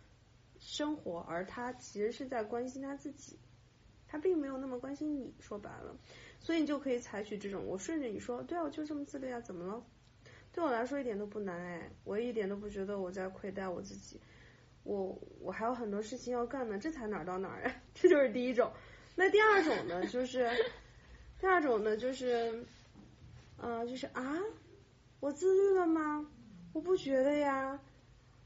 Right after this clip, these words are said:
你也可以哦，你可以鼓励他一起。<laughs> 就是你用利他的这个角度带着人家一起，然后人家成长了，你也就开心了，然后你还觉得影响到别人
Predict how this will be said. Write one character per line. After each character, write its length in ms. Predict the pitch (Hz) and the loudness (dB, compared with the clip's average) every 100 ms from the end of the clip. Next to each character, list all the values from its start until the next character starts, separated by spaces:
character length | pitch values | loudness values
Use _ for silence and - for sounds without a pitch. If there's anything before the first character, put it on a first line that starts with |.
| - | 0
你 100 | 339 | 8
也 140 | 427 403 | 8 8
可 220 | - 320 | 2 4
以 200 | 320 262 | 6 6
哦， 280 | 240 247 254 | 4 2 0
你 80 | 247 | 2
可 120 | 302 | 4
以 80 | 302 | 4
鼓 180 | - 220 | 4 6
励 120 | 240 | 6
他 160 | 262 | 6
一 120 | 226 214 | 4 4
起。 400 | - - - - | 4 4 4 0
<laughs> 60 | |
就 80 | - 294 - - 381 | 2 4 2 6 6
是 720 | - - 453 427 539 403 403 - - - | 8 10 12 12 10 6 4 -6 -20 -4
你 120 | 302 | 2
用 220 | 311 349 | 4 6
利 180 | 349 359 | 6 6
他 280 | 277 339 339 | 8 8 8
的 100 | 330 | 6
这 100 | 294 | 4
个 80 | 277 | 4
角 260 | 269 214 | 4 4
度 160 | 202 247 | 4 2
带 240 | 277 311 262 | 2 2 4
着 60 | |
人 160 | 226 214 | 4 4
家 140 | 240 | 2
一 160 | 277 254 | 0 -4
起， 340 | - - - 117 113 - | -8 -10 -6 -4 -4 -2
然 180 | 190 214 | 0 2
后 200 | 254 226 | 2 4
人 220 | 202 190 | 4 2
家 240 | 220 226 | 2 2
成 320 | 240 - 196 202 | 0 -2 -2 2
长 220 | 208 165 | 2 0
了， 160 | 143 156 | -2 -2
你 140 | 190 | 0
也 140 | 185 | 0
就 160 | 127 135 | 0 -4
开 240 | - 185 | -4 -6
心 240 | 196 196 185 | -4 -4 -4
了， 200 | 180 - | -4 -6
然 120 | 180 | -6
后 80 | 202 | -4
你 140 | 196 | -2
还 120 | 180 190 | -2 -2
觉 120 | 202 | 0
得 100 | 190 | 0
影 200 | 180 165 | 0 -4
响 180 | 196 165 | -4 -6
到 160 | 160 165 | -6 -6
别 240 | - - | -6 -6
人 120 | 226 | -6